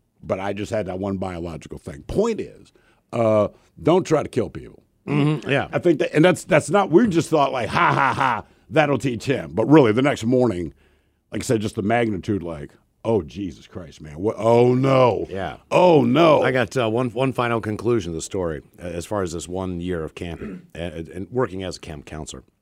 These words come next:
Speaker 2: So it's, like, six weeks of being a camp counselor. Every week, a different group of kids come in from
Speaker 1: Yeah.
Speaker 2: all around the state.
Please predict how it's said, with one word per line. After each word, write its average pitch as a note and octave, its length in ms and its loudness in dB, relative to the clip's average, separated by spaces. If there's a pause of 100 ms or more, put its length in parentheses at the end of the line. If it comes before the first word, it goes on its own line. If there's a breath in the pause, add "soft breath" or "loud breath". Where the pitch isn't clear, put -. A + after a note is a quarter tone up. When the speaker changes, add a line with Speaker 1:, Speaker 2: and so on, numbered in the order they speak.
(360)
Speaker 2:
So A2 340 -6 (300)
it's, D#3 140 -10
like, C#3+ 160 -4
six - 360 -4
weeks C#3+ 440 -6 (640)
of G2+ 240 -2
being A2+ 180 -4
a G#2 60 -8
camp A2 260 -8
counselor. G#2 400 -8
Every C3+ 220 -2
week, G#2+ 280 -6
a G#2+ 60 -14
different G2+ 300 -8
group G2 180 -10
of - 80 -20
kids G#2+ 240 -12
come G#2 160 -12
in G2+ 160 -8
from - 120 -10
Speaker 1:
Yeah. G#2 80 -4
Speaker 2:
all G#2 180 -4
around F#2+ 180 -8
the E2 60 -12
state. F#2+ 320 -10